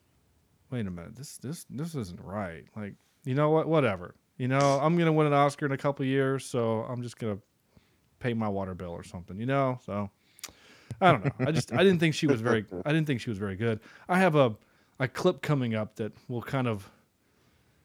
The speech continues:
Speaker 1: I think maybe help, help my case in that aspect. So, um, the, the, I guess the premise of the movie, if, if you missed, basically, is that he can see two minutes in the future, which, Sam, you made the point.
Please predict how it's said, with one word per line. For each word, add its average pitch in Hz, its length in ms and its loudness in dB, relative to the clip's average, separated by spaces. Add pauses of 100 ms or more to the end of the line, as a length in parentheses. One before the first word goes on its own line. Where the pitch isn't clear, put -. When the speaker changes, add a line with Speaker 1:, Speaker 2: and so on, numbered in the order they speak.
(380)
Speaker 1:
I 123 60 -6
think 139 200 -4
maybe 127 180 0
help, 127 260 -4 (120)
help 160 200 2
my 139 200 2
case 127 400 0
in 107 80 -6
that 104 180 -4
aspect. - 520 -14 (100)
So, 190 220 8 (1400)
um, 185 440 6 (180)
the, 170 220 -6 (200)
the, 175 100 0
I - 20 2
guess 208 220 4
the 185 100 -2
premise 202 340 2
of 165 100 -4
the 147 60 0
movie, 143 300 4
if, 117 140 -2
if - 180 -8
you 143 60 0
missed, 135 360 0
basically, 127 500 0
is 107 100 -2
that 113 80 -6
he 131 80 -2
can 110 160 -8
see 120 180 -4
two 160 200 -4
minutes 131 280 -2
in 113 80 -8
the 107 60 -8
future, 101 340 -6
which, 143 160 -2
Sam, 190 240 2
you 202 60 0
made 190 120 2
the 147 60 -6
point. 151 320 0